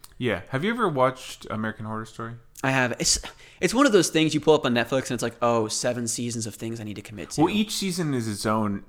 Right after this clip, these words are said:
Speaker 1: individual season.
Speaker 2: I
Speaker 1: There's
Speaker 2: know.
Speaker 1: some overlap on, like, lore on
Speaker 2: Mm-hmm.
Speaker 1: between, like, I think the Witch season and, like, the current Apocalypse season, but, like, they're all somewhat different.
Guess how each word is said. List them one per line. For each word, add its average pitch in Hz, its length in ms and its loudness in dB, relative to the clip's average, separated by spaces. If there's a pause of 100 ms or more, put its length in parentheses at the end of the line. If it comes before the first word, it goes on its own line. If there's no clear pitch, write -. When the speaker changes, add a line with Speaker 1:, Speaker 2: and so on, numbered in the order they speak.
Speaker 1:
individual 98 540 -6
season. - 480 -12 (180)
Speaker 2:
I - 80 -8
Speaker 1:
There's 147 160 0
Speaker 2:
know. 156 80 -2
Speaker 1:
some 160 260 4
overlap 147 600 2
on, 117 240 0
like, 104 240 -2 (120)
lore 110 600 -2 (140)
on 120 160 0
Speaker 2:
Mm-hmm. 110 140 -2
Speaker 1:
between, 117 360 -4
like, 92 300 -10 (560)
I - 260 -20
think - 140 -12
the - 80 -8
Witch - 400 -14
season 90 600 -10
and, 90 140 -10
like, 87 240 -14
the 85 120 -12 (120)
current 95 300 -8
Apocalypse 117 600 -8
season, 127 440 -10 (440)
but, 113 120 2
like, 117 240 2 (680)
they're 120 260 0
all 101 680 0
somewhat 92 420 -10
different. - 400 -16